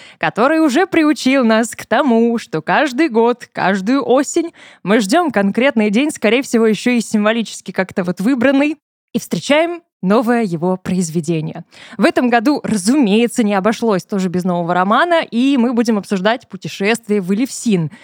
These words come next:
Книга эта юбилейная, двадцатая для Пелевина. Поздравим его с этим. Браво, здорово, замечательно, потрясающая скорость и вообще продуктивность. Ну, кстати, обсудим, настолько ли он действительно сам продуктивен или, как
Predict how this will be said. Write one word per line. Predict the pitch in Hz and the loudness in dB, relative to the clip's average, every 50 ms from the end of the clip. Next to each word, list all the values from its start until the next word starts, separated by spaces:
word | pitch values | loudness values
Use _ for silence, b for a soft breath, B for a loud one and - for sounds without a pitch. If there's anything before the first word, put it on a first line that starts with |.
| B B B | B B B
Книга | - - 220 277 285 220 220 | -4 -2 0 0 2 0 0
эта | 202 - 196 | 0 0 -2
юбилейная, | 175 202 175 190 185 190 208 262 320 330 311 302 285 | -2 0 0 0 0 0 0 0 0 2 2 2 0
двадцатая | 202 185 180 185 220 214 - - - - 180 180 175 - 208 233 262 | 0 -2 0 0 0 0 -2 -4 -2 0 0 0 2 2 2 2 2
для | 240 240 254 254 254 254 | 0 0 2 2 0 0
Пелевина. | 254 269 254 254 269 269 254 269 262 269 277 262 | 0 -2 -2 0 0 0 2 2 2 2 0 0
Поздравим | 269 214 175 170 175 185 180 185 190 | -2 -4 -4 -2 -2 0 0 2 2
его | 214 233 226 247 | 2 2 0 -2
с | 247 - 262 | -2 -2 -4
этим. | 269 - 285 269 277 240 | -4 -4 -4 -4 -4 -2
Браво, | 185 175 175 175 180 208 240 277 | 0 0 0 0 -2 -2 -4 -4
здорово, | 226 190 185 180 196 208 240 | -4 -4 -4 -4 -2 -2 -2
замечательно, | 214 208 190 185 - - 185 175 - 208 220 247 | -2 -2 -2 -2 -2 -4 -4 -2 -2 -2 -2 -2
потрясающая | - - - - 175 160 226 190 180 175 - - 196 | -6 -10 -8 -6 -4 -2 0 0 0 -2 -2 -4 -6
скорость | 175 - - - 233 254 285 277 - - - - | -8 -6 -2 -2 0 0 0 -2 -4 -6 -12 -16
и | - - - 208 | -16 -12 -8 -8
вообще | 190 180 - - 247 | -8 -6 -6 -6 -4
продуктивность. | 240 247 220 208 226 - - 254 247 226 240 240 226 - - B B B B B B B | -2 -2 -2 -2 -4 -4 -2 -2 0 2 2 0 -2 -4 -10 B B B B B B B
Ну, | 311 370 427 | -2 -2 -2
кстати, | - - - 403 - 403 | -2 -2 -2 0 2 2
обсудим, | 392 392 - - - 359 262 254 - 202 | 2 2 0 -2 -2 0 2 2 2 2
настолько | 240 277 - - 294 269 - - 262 | 0 0 0 -2 -2 -2 -2 -2 -2
ли | 240 | 0
он | 254 247 | 0 0
действительно | 220 262 - - 285 226 - 226 214 240 | 0 0 -2 -2 -2 -2 0 0 0 0
сам | - - 359 320 247 220 | 2 2 2 2 2 2
продуктивен | - 202 180 202 196 - - 262 254 226 208 190 190 | 0 0 0 -2 -4 -4 -2 -2 0 2 2 0 0
или, | 196 - 226 220 208 202 208 196 196 190 190 190 170 - _ _ - | 0 -2 0 0 2 2 2 4 4 2 2 0 -2 -4 _ _ -2
как | - 208 190 - | -2 -2 -2 -2